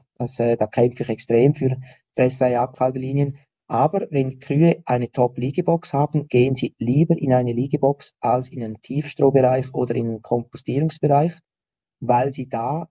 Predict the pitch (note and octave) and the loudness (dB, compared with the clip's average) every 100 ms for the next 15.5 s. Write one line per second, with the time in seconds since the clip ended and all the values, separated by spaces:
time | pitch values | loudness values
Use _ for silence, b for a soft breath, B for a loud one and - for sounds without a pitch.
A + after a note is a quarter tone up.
0 | _ B2+ C#3+ C3+ B2+ C3 - B2 C3 C3 | _ -4 0 0 0 0 -2 0 2 2
1 | - B2 B2+ C#3 C#3 A#2+ A#2 C#3+ C#3+ C3 | -2 -4 0 0 0 -2 -2 -2 -2 -2
2 | F2+ G#2 F#2 _ _ _ _ - A#2 A#2+ | -2 -6 -14 _ _ _ _ -10 -4 -2
3 | A#2+ B2+ B2+ - C3+ B2+ A2 C#3 D#3 - | 0 -2 -4 -4 -4 -2 -2 -2 -4 -4
4 | C3+ C3+ _ _ A#2+ B2+ B2+ B2+ B2 - | -2 -4 _ _ -4 -4 -4 -6 -6 -6
5 | A2+ A#2 D3+ - C3+ D3 - C#3+ C#3+ B2+ | 0 4 4 4 2 0 2 2 2 -4
6 | A#2+ - B2 C3 B2 C3 A#2+ A#2 A2+ A2 | -8 -8 -8 -2 0 2 2 0 -2 0
7 | B2+ C3 B2+ B2 B2 A2+ _ _ _ _ | 0 0 -2 0 0 -4 _ _ _ _
8 | _ - A#2 - - - - - A2+ A#2 | _ -4 -4 -6 -12 -14 -14 0 2 2
9 | G2+ F2 E2+ - B2 E3 D#3+ D#3+ D#3+ - | -4 0 0 2 2 4 4 2 0 -10
10 | _ _ _ _ - C3 B2+ - _ _ | _ _ _ _ 2 4 2 -2 _ _
11 | _ _ _ _ _ C3 C3+ - C3 C3 | _ _ _ _ _ -4 -2 -4 -2 -2
12 | B2+ C3+ C#3+ D#3 - _ _ _ _ - | -2 -2 0 -2 -4 _ _ _ _ -6
13 | C3 - - A#2+ C3+ C#3 C3 C3 A#2+ A2+ | -6 -8 -6 -2 0 0 -4 -6 -8 -8
14 | B2+ D3 C3+ B2 A#2+ - - A2 C#3 D3 | -6 -2 2 4 2 -2 -6 0 2 4
15 | B2+ F#2+ G2 G#2+ | 4 2 -2 -4